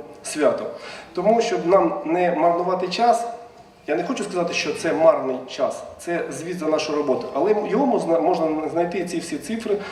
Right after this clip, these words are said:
на, е, сайті міс-, міської ради. Тому я пропоную більш конструктивніше, я відкладаю його в сторону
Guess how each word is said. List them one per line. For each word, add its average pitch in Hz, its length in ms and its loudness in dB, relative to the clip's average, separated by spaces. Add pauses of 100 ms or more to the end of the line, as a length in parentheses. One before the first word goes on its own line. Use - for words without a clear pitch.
(280)
на, 160 320 6 (380)
е, 131 440 2 (480)
сайті 170 300 2
міс-, 147 420 0
міської 151 280 0
ради. - 260 2 (840)
Тому 240 380 4 (600)
я - 160 2
пропоную 190 600 4
більш 180 140 -2
конструктивніше, 180 720 -2
я 165 300 4
відкладаю 170 440 0
його 165 200 -2
в 160 60 -2
сторону 151 560 2